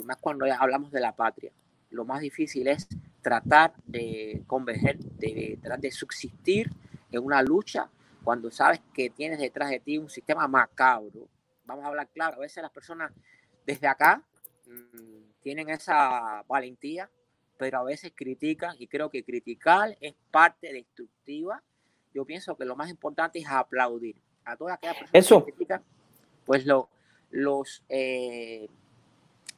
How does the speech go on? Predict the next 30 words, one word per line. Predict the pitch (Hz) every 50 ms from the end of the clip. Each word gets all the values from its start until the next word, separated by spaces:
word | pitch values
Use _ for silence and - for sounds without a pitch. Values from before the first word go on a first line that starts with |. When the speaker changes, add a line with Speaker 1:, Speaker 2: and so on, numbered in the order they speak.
| _ _ _ _ _ _ _ _ _ _ _
Speaker 1:
digamos, | 143 160 190 202 190 - 127 139
embullo | 139 135 135 170 202 190 143 135 143 147 _ _ _ -
a | 131 127 127
que | - 135 131
no | 143 160 156
critiquen | 165 156 147 - 156 147 - 143 131 120
más. | 117 113 110 - _ _ _ _ _
Tratemos | - 135 131 - 185 202 208 196 180
de | 165 165 156
ayudarnos, | 151 147 147 147 170 190 208 220 220 220 214 - _
si | _ - 139 131 135
no, | 143 151 170 185 196 190 180 170 160
eh, | 151 143
convergemos | - - 151 147 143 143 139 135 165 185 202 190 170 160
en | 147 131
sus | - - -
proyectos, | - - 135 139 165 180 - - 165 156
en | 147
sus | - 147 139
ideas, | 143 147 160 180 202 214 208 - _ _ _ - - _
pues | 139 139
nos | 139 127 -
podemos | - 131 139 156 170 165 151
echar | - - 147
a | 139
un | 139 143 147
lado, | 170 190 214 226 - - - _ _ _ _ _ _ _ _ _ _ _ _
eh, | - 131 135 131 127 127 123 123 120 120 117 117 - - _ -
y | 156 147 139
esperar | 127 - - 135 135 143 160 185 -